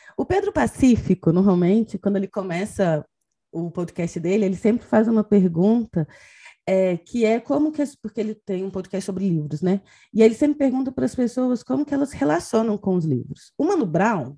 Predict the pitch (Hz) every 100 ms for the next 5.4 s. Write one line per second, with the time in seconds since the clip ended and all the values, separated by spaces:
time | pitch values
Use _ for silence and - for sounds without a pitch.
0 | _ _ 190 190 185 165 185 175 160 156
1 | 165 160 175 196 160 - 170 190 - -
2 | - - 226 302 349 330 359 302 233 196
3 | 196 359 392 - 440 392 359 370 330 -
4 | 403 392 381 370 - - - 220 247 349
5 | 320 202 180